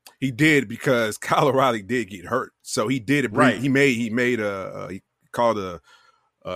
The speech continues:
Speaker 1: a modifier in the, in the match, so I guess he ended it early.
Speaker 2: Yeah. See, yeah, for me, I mean, I just, I feel like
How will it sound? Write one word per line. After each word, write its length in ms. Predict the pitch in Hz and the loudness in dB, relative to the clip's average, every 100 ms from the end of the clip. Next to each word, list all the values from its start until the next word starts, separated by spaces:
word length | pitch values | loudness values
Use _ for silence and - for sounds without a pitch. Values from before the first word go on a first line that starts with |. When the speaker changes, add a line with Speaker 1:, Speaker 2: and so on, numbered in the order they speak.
| - | -8
Speaker 1:
a 40 | |
modifier 580 | 92 110 110 - 104 98 | -2 0 0 0 0 0
in 60 | 95 | -2
the, 240 | 92 90 - | -6 -10 -10
in 120 | 101 | -10
the 60 | 90 | -10
match, 520 | 85 107 85 - - | -4 -2 -2 -8 -10
so 160 | - 92 | -6 -4
I 120 | 87 | -2
guess 180 | 95 120 | -2 -2
he 100 | 101 | -4
ended 260 | 101 110 101 | -4 -2 -2
it 100 | 92 | -4
early. 440 | - 113 110 90 76 _ _ _ _ _ - | 0 2 2 -2 -14 _ _ _ _ _ -18
Speaker 2:
Yeah. 280 | 101 95 71 - _ _ _ _ | -12 -10 -12 -18 _ _ _ _
See, 260 | - 143 139 | -12 -8 -6
yeah, 180 | 143 | -6
for 220 | 113 - 151 | -8 -10 -10
me, 220 | 180 180 | -8 -8
I 80 | 160 | -6
mean, 240 | 160 151 | -6 -6
I 120 | 107 | -8
just, 280 | 117 143 - - | -8 -8 -8 -10
I 80 | |
feel 240 | - - 165 | -18 -12 -8
like 380 | 151 127 - | -6 -6 -10